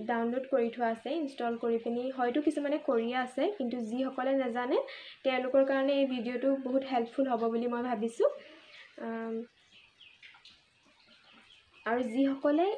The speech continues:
install কৰিছে বা এতিয়া ভিডিঅ'টো চাই যিসকলে কৰিম বুলি ভাবিছে, ম-, মই ভিডিঅ'টোৰ তলত ডেছক্ৰিপশ্যনত link দিম। আপোনালোকে সেই লিংকৰ পৰা যদি মিছ'টো download কৰে,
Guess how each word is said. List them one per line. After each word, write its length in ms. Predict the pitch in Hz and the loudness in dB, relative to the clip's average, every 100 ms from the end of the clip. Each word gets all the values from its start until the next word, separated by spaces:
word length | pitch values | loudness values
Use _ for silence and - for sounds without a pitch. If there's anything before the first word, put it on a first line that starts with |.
| - | -4
install 460 | 247 240 - 269 285 - | -8 -6 0 2 0 0
কৰিছে 420 | 247 240 240 269 381 - - 233 | -2 -2 -2 0 0 -4 -10 -8
বা 180 | 220 220 220 226 240 - - - _ _ _ _ - - - _ - | -4 -4 -2 -2 -4 -8 -20 -20 _ _ _ _ -20 -20 -20 _ -4
এতিয়া 240 | 226 247 | -2 -2
ভিডিঅ'টো 360 | 254 240 240 269 | -2 -2 -2 -2
চাই 180 | 277 269 | 2 2
যিসকলে 360 | 254 254 247 269 | 0 -4 -2 -2
কৰিম 300 | 269 247 247 | 0 0 0
বুলি 160 | 247 269 | 2 2
ভাবিছে, 380 | 247 233 240 370 | 2 -4 0 0
ম-, 180 | 311 240 _ - - - - - | 0 -2 _ -20 -20 -20 -20 -10
মই 220 | 240 240 262 | -8 -6 -4
ভিডিঅ'টোৰ 440 | 262 240 254 285 | -4 -4 -2 -2
তলত 320 | 285 247 254 285 - - - | 0 -2 -2 -6 -14 -16 -4
ডেছক্ৰিপশ্যনত 680 | 240 240 269 269 269 262 285 | -4 -2 -2 0 0 0 2
link 260 | 269 247 247 | 2 0 -2
দিম। 140 | 269 453 - - - | -2 -2 -4 -16 -10
আপোনালোকে 460 | 233 254 254 262 294 | -6 -6 -4 2 2
সেই 240 | 285 277 | 4 6
লিংকৰ 460 | 294 294 269 277 277 269 | 6 4 2 2 2 2
পৰা 220 | 269 302 359 | 0 2 0
যদি 320 | 262 247 254 269 277 - _ 254 | 0 -4 -2 -2 -2 -6 _ -8
মিছ'টো 440 | 254 247 262 277 | -6 -4 -2 0
download 440 | 269 247 240 240 240 | 0 0 -2 -4 -4
কৰে, 220 | 247 | 0